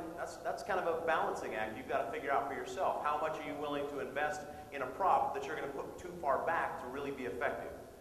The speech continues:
You've got to decide that. Um, so barriers,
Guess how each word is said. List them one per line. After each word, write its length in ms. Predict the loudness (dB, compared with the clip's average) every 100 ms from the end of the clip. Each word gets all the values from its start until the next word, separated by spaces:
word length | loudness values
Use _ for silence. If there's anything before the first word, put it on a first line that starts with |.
| -18 -18
You've 100 | -4
got 220 | 0 0
to 60 | -2
decide 320 | 0 2 2
that. 420 | 0 -2 -8 -12 -14 -6 6
Um, 360 | 6 6 2 -4 -8 -12 -14 -16 -18 -18 -20 -18
so 480 | -2 4 6 6 2
barriers, 600 | 4 6 6 6 4 0